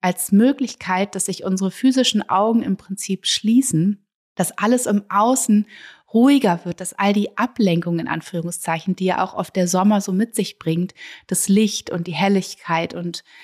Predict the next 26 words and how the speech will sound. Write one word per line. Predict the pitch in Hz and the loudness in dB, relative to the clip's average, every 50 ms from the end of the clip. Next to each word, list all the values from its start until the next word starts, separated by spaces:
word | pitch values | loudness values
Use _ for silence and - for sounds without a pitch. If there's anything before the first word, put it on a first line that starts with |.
| - - - - - - | -20 -18 -18 -18 -18 -10
all | _ 180 190 202 202 | _ 0 0 2 2
das, | 196 190 190 185 - | 4 2 2 2 0
was | 202 185 - | -2 -4 -2
dann | 190 180 180 | -2 -2 -2
im | 185 - | -4 -2
Außen | - 180 196 226 - - 208 185 | 0 0 0 0 2 0 0 -2
sich | 185 - - - | -2 -6 -8 -8
abspielt, | 170 165 - - - - 180 180 185 - | -8 -6 -4 -6 -6 -4 -4 -4 -4 -4
und | 196 185 | -6 -6
dass | 185 180 - | -6 -6 -4
wir | - 196 | -4 -2
in | 202 | 0
dieser | 190 190 190 185 180 - | 0 0 0 -2 -2 -2
Zeit | - - - 196 202 202 - 196 | -6 -4 -2 -2 -2 -2 -2 -2
wirklich | 202 208 - 214 - - | -4 -4 -4 -8 -10 -6
die | - 196 | -4 -2
Möglichkeit | 202 208 202 - 202 - - 180 180 - - - | -2 -2 -4 -6 -12 -10 -10 -10 -10 -10 -10 -6
haben, | 180 180 180 185 190 - _ - _ _ _ _ _ _ | -4 -2 -2 -2 -4 -6 _ -18 _ _ _ _ _ _
uns | 196 190 - 196 | -2 0 2 0
mit | 190 - | 0 0
diesem | 196 185 190 - - | -2 -4 -6 -6 -2
Innersten | - 190 196 185 180 - - 143 | 0 2 2 2 0 -2 -4 -4
zu | - - - | -8 -8 -10
verbinden. | - - 160 160 165 156 151 - - 170 165 165 - _ _ _ - - - - _ _ | -8 -10 -10 -6 -6 -6 -6 -8 -8 -12 -14 -14 -14 _ _ _ -20 -20 -20 -20 _ _
Und | 185 180 - | 0 0 2
ja, | 190 190 180 196 214 247 262 | 2 2 2 2 2 0 0